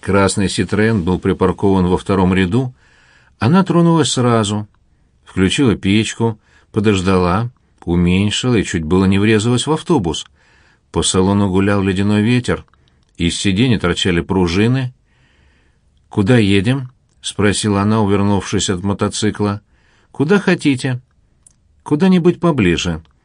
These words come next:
Я скользнул взглядом по ее ногам, которые постепенно приобретали синий цвет. Я спросил...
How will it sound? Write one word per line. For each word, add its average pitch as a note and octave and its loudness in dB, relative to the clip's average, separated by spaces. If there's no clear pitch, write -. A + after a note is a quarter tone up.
Я G2 -2
скользнул G2+ -2
взглядом F#2+ -2
по G2+ -2
ее G2+ 0
ногам, A#2+ -2
которые F#2 0
постепенно G#2 -2
приобретали G2 -2
синий G#2+ -2
цвет. G#2 -4
Я E2+ -2
спросил... G#2 -2